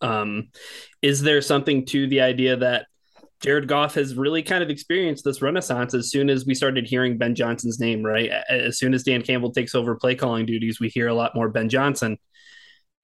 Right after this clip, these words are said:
Is, is it okay if Detroit does pull the plug on Goff without, like, a clear plan heading into draft season?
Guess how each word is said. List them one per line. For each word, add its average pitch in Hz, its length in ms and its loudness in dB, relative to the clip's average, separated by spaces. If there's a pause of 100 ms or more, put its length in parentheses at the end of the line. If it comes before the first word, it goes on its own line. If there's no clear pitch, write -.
(260)
Is, 135 500 2 (1080)
is 147 140 2
it 151 160 2
okay 139 380 2
if 160 100 0
Detroit 139 480 0
does 127 220 -2
pull 175 160 -2
the 175 100 -4
plug 185 240 0
on 190 160 2
Goff 190 320 0
without, 135 460 0 (160)
like, 131 180 0
a 123 140 0
clear 139 320 2
plan 139 340 2
heading 135 240 0
into 135 160 0
draft 127 300 -2
season? 214 400 -4